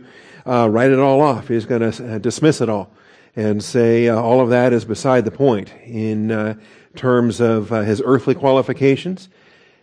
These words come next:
As we see here, uh, in verse four, "Although I myself might have confidence even in the flesh,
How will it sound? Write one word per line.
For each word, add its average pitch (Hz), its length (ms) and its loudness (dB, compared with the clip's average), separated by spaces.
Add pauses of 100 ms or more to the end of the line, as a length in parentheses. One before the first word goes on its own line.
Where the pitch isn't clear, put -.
(160)
As 117 200 -2
we 117 120 0
see 123 280 -2
here, 123 360 2
uh, 113 240 0
in 110 100 -2
verse 120 200 0
four, 156 460 4
"Although 127 240 2
I 127 200 2
myself 139 760 2
might 127 240 0
have 120 240 -2
confidence 131 580 0
even 131 300 2
in 117 100 0
the 110 100 -2
flesh, 147 520 0